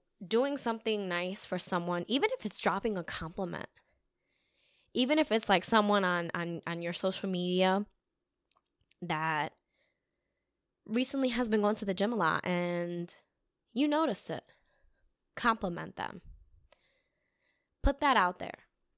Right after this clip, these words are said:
And, and, and, and the reason that I really feel that's maybe one of the very important things of this list of five is because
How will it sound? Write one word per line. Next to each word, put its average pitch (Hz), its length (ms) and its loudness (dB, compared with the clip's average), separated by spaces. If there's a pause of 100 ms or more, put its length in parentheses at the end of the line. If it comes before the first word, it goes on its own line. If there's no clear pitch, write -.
And, 185 220 -2
and, 185 400 -6
and, 180 380 -8
and 180 180 -6
the 175 60 -6
reason 233 400 0
that 196 200 -2
I 180 100 2
really 180 600 -2 (800)
feel 196 300 0
that's 185 280 2 (120)
maybe 185 680 -4
one 180 200 -2
of 180 60 -2
the 170 240 -4 (260)
very 180 280 -4
important 175 500 -6
things 185 280 -6
of 180 140 -6
this 175 200 -8
list 185 200 -4
of 185 80 -6
five 185 500 -2
is 175 200 -4
because 180 720 -6